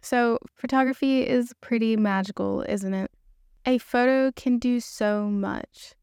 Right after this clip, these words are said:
One photo can pull you in and make you feel things and tell you a story without using any words. And that's what we're celebrating today, these moments frozen in time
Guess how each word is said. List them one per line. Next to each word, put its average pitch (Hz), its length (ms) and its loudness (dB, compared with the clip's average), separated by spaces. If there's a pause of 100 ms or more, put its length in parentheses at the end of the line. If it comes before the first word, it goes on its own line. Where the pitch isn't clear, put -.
(300)
One 233 200 0
photo 220 420 0
can 208 440 -2 (520)
pull 294 180 0
you 294 240 4
in 233 600 0
and 226 320 0
make 226 180 -2
you 240 120 -2
feel 226 320 0
things 214 680 -2
and 226 160 0
tell - 220 -4
you 233 220 0
a 233 60 0
story 208 520 0
without 208 560 0 (100)
using 208 540 -2
any 208 240 -2
words. 196 520 -6 (1160)
And 226 180 2
that's 208 220 0
what 240 180 2
we're 262 120 0
celebrating 214 760 0
today, 196 580 -4 (340)
these 233 200 0
moments 233 600 0
frozen 233 540 0
in 214 240 -2
time 196 500 -4